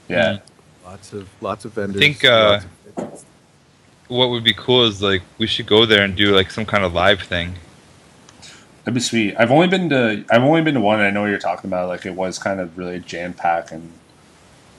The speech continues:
Speaker 2: Mm-hmm.
Speaker 1: and, uh, actually, no, sorry, I've been two. They're, they're on the, they're on the waterfront one time,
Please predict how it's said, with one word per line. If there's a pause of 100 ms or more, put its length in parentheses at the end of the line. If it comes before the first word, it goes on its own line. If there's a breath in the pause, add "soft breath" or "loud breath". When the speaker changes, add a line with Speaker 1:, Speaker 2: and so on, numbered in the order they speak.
Speaker 2:
Mm-hmm.
Speaker 1:
and,
uh, (760)
actually,
no,
sorry,
I've
been
two.
They're,
they're (200)
on
the, (420)
they're
on
the
waterfront
one
time,